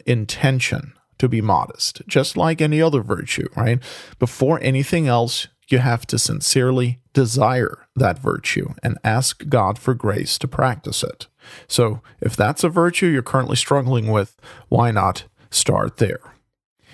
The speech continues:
And if you'd like to know more about this whole issue,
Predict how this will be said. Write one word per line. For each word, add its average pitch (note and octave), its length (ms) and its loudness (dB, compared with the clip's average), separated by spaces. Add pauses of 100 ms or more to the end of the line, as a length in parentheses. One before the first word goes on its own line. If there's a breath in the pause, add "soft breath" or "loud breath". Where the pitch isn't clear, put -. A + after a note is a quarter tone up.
(100)
And G#2+ 140 0
if G2 100 -2
you'd B2+ 100 2
like C#3 240 2
to C#3+ 80 0
know C3+ 200 2
more D#3 280 2
about C3 360 0
this C#3 140 0
whole C3+ 260 0
issue, D#3 360 0